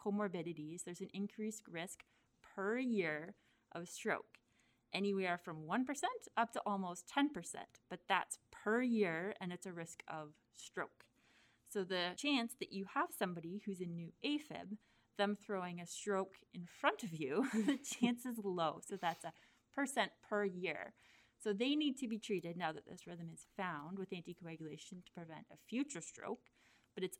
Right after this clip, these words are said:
unlikely to cause anything in front of you during transport with this new patient with AFib. As you will remember from your interactive and online modules, it's more so what the rhythm does to the patient condition. So again, that's the number one overarching point,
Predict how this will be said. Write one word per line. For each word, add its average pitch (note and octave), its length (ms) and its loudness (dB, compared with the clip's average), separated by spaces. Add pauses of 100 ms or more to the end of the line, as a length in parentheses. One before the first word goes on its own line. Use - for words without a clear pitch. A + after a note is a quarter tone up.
unlikely A3+ 640 6
to G#3+ 160 -2
cause F3 320 -2
anything E3+ 460 -6
in G3 120 -4
front F#3+ 240 -6
of F#3+ 140 -6
you E3+ 160 -4
during E3+ 300 -4
transport E3+ 580 -8
with F3 160 -12
this E3+ 180 -14
new E3 140 -10
patient D#3+ 340 -14
with - 160 -18
AFib. D#3 440 -8 (580)
As G#3 260 6
you A3+ 140 4
will A3 180 8
remember G#3 480 4
from A3+ 240 2
your F#3 240 0
interactive G#3+ 680 6
and F#3+ 140 0
online G3+ 520 2
modules, A#3+ 540 4 (320)
it's A3+ 240 0
more C4 320 8
so A3+ 560 6
what F#3+ 220 4
the G3+ 100 0
rhythm F#3 320 0
does F3 280 -2
to F#3+ 100 -6
the E3+ 80 -8
patient - 420 -10
condition. E3+ 400 -6 (240)
So E3 120 -8
again, E3 260 -4
that's D#3 200 -10
the E3 120 -8
number F#3 420 2
one G3+ 320 6
overarching E3+ 640 -6
point, C#4 220 -2